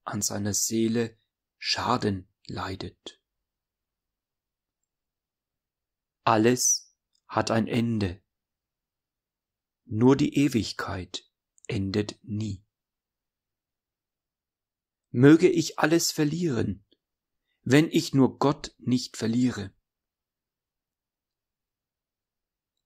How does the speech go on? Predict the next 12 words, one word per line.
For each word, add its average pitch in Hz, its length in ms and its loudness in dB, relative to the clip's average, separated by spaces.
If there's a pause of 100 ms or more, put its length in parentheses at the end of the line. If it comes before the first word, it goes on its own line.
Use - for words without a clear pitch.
(100)
Keine 165 380 2
Sünde, 139 640 -2 (960)
sei 127 300 2
sie 151 200 -2
auch 110 220 -2
noch 131 300 -2
so - 180 -4
klein, 110 640 -4 (960)
ist - 400 -4
ein 107 260 -2
geringes 127 520 -2
Übel. 160 540 -8